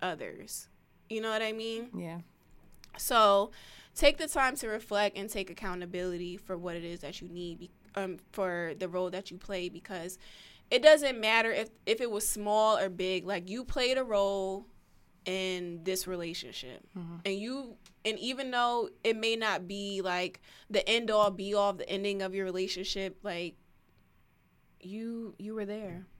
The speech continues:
Speaker 1: and you participated. So
Speaker 2: Yeah.
Speaker 1: you should take the time to reflect on that. Um, make peace with it.
Speaker 2: Mm-hmm.
Speaker 1: Make peace that it ended, child.
Speaker 2: They gone.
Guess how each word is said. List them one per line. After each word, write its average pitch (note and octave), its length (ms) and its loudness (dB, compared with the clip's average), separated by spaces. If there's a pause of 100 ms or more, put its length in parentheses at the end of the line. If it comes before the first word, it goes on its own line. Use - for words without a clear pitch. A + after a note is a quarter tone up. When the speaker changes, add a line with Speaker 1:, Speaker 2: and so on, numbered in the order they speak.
(520)
Speaker 1:
and G#3 120 -6
you G#3+ 120 -8
participated. F#3+ 840 -10
So E3 440 -10 (140)
Speaker 2:
Yeah. F3+ 180 -8 (100)
Speaker 1:
you G3+ 180 -10
should F#3 160 -8
take F3 200 -10
the D#3+ 60 -14
time E3 280 -14
to - 120 -18
reflect A#2+ 440 -16
on D3 180 -18
that. - 1400 -14
Um, G3 640 -4 (540)
make G#3 300 -6
peace A3 340 -8
with F3 200 -10
it. D3 220 -10 (1500)
Speaker 2:
Mm-hmm. E3+ 480 -10
Speaker 1:
Make F3+ 280 -6
peace A3+ 480 -14
that F#3 180 -8
it G3 220 -10
ended, E3+ 480 -12 (320)
child. D#3+ 360 -12
Speaker 2:
They F3 120 -4
gone. E3 560 -4